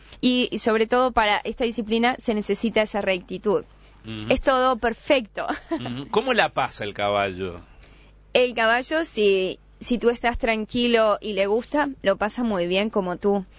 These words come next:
Speaker 1: Eh, cuando logras ese binomio, y dif-, eh,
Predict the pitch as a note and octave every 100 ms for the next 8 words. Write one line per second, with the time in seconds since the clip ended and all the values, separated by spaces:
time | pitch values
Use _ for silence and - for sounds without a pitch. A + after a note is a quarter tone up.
0 | - F#3 F#3 F3+ F#3 F3+ F3+ G#3 A#3 B3
1 | G#3 - G3+ F#3+ F3+ F3 F3+ G3 A#3+ A#3+
2 | A3+ A3 - - - F#3 G3+ - - G3+
3 | G3 F#3+